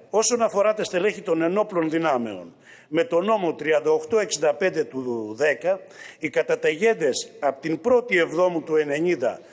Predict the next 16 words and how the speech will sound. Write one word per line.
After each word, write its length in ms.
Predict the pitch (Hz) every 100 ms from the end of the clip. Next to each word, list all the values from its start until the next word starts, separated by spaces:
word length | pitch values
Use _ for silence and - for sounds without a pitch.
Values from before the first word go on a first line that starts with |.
| - -
ως 200 | 175 196
τις 160 | 190 -
τριάντα 400 | 156 147 147 160
μία 260 | 226 202
Δωδεκάτου 560 | 156 143 139 170 175 151
του 120 | 135
ενενήντα 460 | 127 120 117 113 110
δύο 380 | 120 131 170 190 - - -
διαχωρίστηκαν 1080 | - 135 175 170 160 175 240 - 190 151 123
βίαια 600 | 120 147 190 170 175 220 208 - -
από 200 | - -
το 80 | 156
σώμα 320 | - 214 208
των 180 | 196 165
παλαιών 380 | 156 151 190 208
ασφαλισμένων. 760 | 185 175 160 156 160 135 98